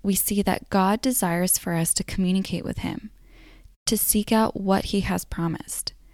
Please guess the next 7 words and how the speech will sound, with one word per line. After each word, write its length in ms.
And 160
through 160
persistent 680
prayer, 540
the 80
designed 500
outcome 580